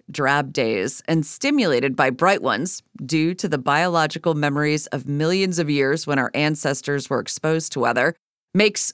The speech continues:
all the more significant these personal preferences. In order for a dark day's preference to gain a foothold in the individual's subconsciousness,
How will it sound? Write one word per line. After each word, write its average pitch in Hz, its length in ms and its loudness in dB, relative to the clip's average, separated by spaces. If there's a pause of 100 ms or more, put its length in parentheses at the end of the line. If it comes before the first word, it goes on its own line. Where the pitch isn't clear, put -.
all 226 220 4
the 285 80 0
more 226 240 4
significant 175 720 0 (160)
these 160 180 0
personal 147 460 -2
preferences. 123 880 -4 (1000)
In 214 180 4
order 269 360 2
for 202 240 4
a 165 60 4
dark 180 400 0
day's 165 260 2
preference 160 560 -2
to - 100 -2
gain 156 260 0
a 147 60 2
foothold 156 640 -2
in 147 180 0
the 135 160 2
individual's 147 640 0
subconsciousness, 143 960 -2